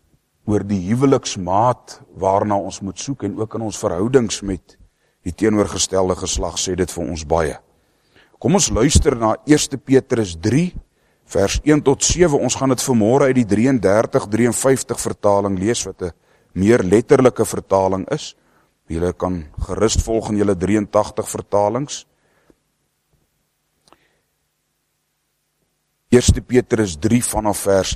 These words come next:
een. Net so moet julle vroue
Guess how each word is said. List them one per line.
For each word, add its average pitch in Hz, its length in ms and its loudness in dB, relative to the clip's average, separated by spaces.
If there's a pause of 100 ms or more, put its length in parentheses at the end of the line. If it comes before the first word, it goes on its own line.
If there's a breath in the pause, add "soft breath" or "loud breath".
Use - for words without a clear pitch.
een. 104 380 2 (1160)
Net 151 260 2
so 226 180 2
moet 196 200 2
julle 143 200 8
vroue 143 680 2